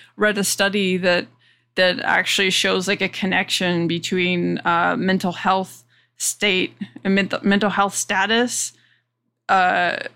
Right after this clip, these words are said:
between eating fast food when you're a kid and then when you're, like, in your forties.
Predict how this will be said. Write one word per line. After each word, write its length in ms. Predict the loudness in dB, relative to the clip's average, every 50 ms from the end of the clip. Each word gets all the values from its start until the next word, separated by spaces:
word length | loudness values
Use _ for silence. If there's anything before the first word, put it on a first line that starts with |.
| _ _ _ _ _ -2
between 560 | -2 -2 -2 0 2 2 4 4 4 4 2
eating 360 | 0 0 0 0 2 2 2
fast 320 | 2 0 0 -2 -2 -2 -2
food 180 | -2 -2 0
when 160 | 0 0 2
you're 140 | 2 0 0
a 40 | 0
kid 400 | -2 -2 0 0 2 0 0 -2
and 280 | -2 -2 0 0 2 2
then 220 | 2 2 4 4
when 180 | 4 4 2 2
you're, 120 | 2 2
like, 220 | 0 0 0 0
in 60 | 2 2
your 100 | 2 0
forties. 720 | -2 -4 -6 -6 -6 -6 -8 -12 -14 -14 -12 -12 -12 -14